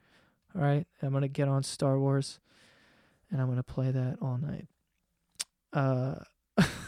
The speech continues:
that's what I'm gonna do, guys. So I'm gonna get the fuck outta here, okay? Uh, there's gonna be a new video tomorrow night, um, if all goes well, which, you know, it should. Everything's been going great lately.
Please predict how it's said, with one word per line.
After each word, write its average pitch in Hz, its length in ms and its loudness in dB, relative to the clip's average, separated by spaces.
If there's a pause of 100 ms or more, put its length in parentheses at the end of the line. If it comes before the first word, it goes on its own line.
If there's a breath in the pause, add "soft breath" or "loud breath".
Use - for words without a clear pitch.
(1700 loud breath)
that's 165 220 4
what 180 60 8
I'm 170 60 6
gonna 170 140 8
do, 170 260 6
guys. 143 220 2
So 170 80 6
I'm 160 40 6
gonna 175 80 4
get 196 120 2
the 185 60 -8
fuck - 280 0
outta 196 180 4
here, 131 320 0
okay? 170 320 0 (560 soft breath)
Uh, 151 200 6
there's 160 140 2
gonna 170 140 8
be 165 120 8
a 160 40 8
new 175 160 6
video 170 300 6
tomorrow 175 340 4
night, 185 280 2 (840)
um, 156 240 4
if 151 160 0
all 160 120 6
goes 160 260 6
well, 160 340 6 (360)
which, - 480 2
you 170 120 0
know, 147 280 0
it 160 160 0
should. 147 340 4 (220)
Everything's 160 320 2
been 160 140 2
going 160 220 2
great 151 260 0
lately. 156 380 0